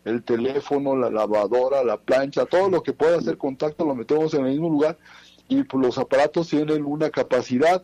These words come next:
Nada más hay que ver las instrucciones, si es para cuatro, es para cuatro, hay que buscar y adaptarse a las situaciones del, del ambiente. Lo segundo es muy importante porque este convenio que firmamos con el maestro José Martín Cano Martínez, el líder de la se-,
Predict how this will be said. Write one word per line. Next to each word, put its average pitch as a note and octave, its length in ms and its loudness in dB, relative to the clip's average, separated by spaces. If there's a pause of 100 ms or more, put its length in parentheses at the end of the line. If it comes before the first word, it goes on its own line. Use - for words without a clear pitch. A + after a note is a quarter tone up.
Nada E3 160 -2
más F#3+ 160 -2
hay F#3 80 2
que F#3 120 0
ver F#3 140 4
las F3 160 0
instrucciones, D3 600 -2
si E3 80 0
es E3+ 100 -4
para D#3 240 0
cuatro, D#3 320 0
es E3 60 -8
para A2+ 260 0
cuatro, B2 320 0
hay C#3+ 60 -2
que D#3+ 100 -2
buscar C3 480 0 (340)
y A2+ 100 0
adaptarse C#3 520 2
a C#3+ 40 0
las A#2+ 120 -2
situaciones A#2 640 -2
del, G2 200 -2 (100)
del G#2 160 0
ambiente. A#2 540 0 (360)
Lo C3+ 140 4
segundo G3+ 340 2
es F#3+ 80 2
muy G#3 200 -2
importante F#3 640 -2
porque C#3 520 -2 (320)
este E3 280 -2
convenio F#3 380 0
que F3 160 2
firmamos D#3+ 460 -2
con D#3 160 -2
el C3 140 -2
maestro C3 680 0 (360)
José - 160 -4
Martín C#3+ 340 0
Cano F3 280 2
Martínez, D3 580 -2
el A2 140 -2
líder C#3+ 280 2
de C3+ 120 0
la G#2+ 120 -2
se-, G#2+ 140 -10